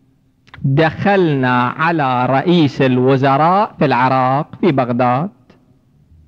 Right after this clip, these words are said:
أول رئيس وزراء في العراق، أول واحد. يقول: "أنا ومعه دخلنا على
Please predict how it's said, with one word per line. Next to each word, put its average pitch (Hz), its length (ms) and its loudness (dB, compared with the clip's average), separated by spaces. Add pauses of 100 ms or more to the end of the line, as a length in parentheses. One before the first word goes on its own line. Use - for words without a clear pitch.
(680)
أول 269 760 -2
رئيس 190 580 0
وزراء 165 640 2
في - 140 -4
العراق، 139 960 -2 (960)
أول 170 380 -2
واحد. 131 500 -2 (720)
يقول: 220 260 2
"أنا 185 540 -2
ومعه 156 760 0 (140)
دخلنا 240 500 0
على 202 580 0